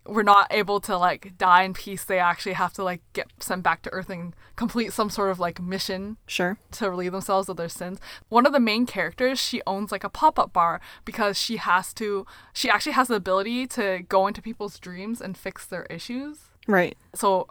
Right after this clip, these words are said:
Speaker 1: her way of making up for one of her sins is to help a hundred thousand people solve their issues.
Speaker 2: Mm.
Speaker 1: Um, and this pop-up bar, she basically, like, meets troubled customers and gives them this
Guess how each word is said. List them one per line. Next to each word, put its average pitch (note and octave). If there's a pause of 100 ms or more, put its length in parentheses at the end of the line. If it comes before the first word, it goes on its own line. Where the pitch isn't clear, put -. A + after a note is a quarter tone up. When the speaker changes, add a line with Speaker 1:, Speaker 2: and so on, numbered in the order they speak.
(140)
Speaker 1:
her B3
way A#3
of A3
making G#3
up - (120)
for F3+
one F#3
of F3+
her F#3
sins G4+ (360)
is G3+ (300)
to G3+ (220)
help - (140)
a G3
hundred A3+
thousand F#3
people A3 (480)
solve F#3
their F3+
issues. D4 (120)
Speaker 2:
Mm. F3+ (440)
Speaker 1:
Um, F#3+ (120)
and G#3+
this A3 (200)
pop-up G3+
bar, G#3
she -
basically, G3+
like, F#3+ (200)
meets G#3+
troubled G3
customers C4 (300)
and F3+ (240)
gives A3+
them B3+
this A3